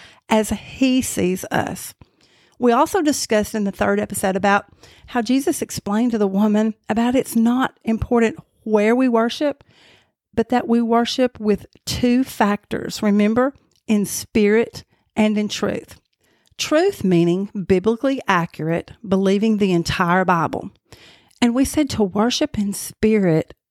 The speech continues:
involves our heart and means that we're inviting the Holy Spirit.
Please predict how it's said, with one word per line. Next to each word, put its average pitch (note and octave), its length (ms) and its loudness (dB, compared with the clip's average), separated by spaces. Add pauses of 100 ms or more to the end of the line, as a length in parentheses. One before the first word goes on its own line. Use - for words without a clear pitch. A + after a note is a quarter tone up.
(140)
involves G3+ 840 0
our F3 160 -4
heart - 760 -2 (520)
and G#3 220 2
means A#3 360 2
that - 120 -6
we're G3 160 0
inviting G3 520 0
the F#3+ 80 2
Holy G3 280 0
Spirit. E3 480 -4